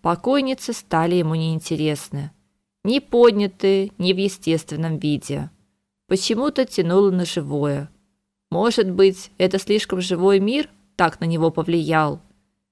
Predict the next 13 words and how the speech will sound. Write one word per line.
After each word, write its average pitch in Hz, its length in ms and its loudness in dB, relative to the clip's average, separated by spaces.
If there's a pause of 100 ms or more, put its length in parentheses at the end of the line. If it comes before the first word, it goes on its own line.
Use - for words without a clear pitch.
(180)
Или 277 200 4
просто 185 360 0
с - 100 -10
возрастом 170 480 -2
приходит 160 500 -2
разборчивость? 180 1000 -4 (720)
«Слушаю, 220 540 0
господин». 175 640 -2 (1080)
Быстрые 220 520 2
они, 220 200 2
ребята, 185 460 0
эти 156 160 -2
вампиры. 180 680 -4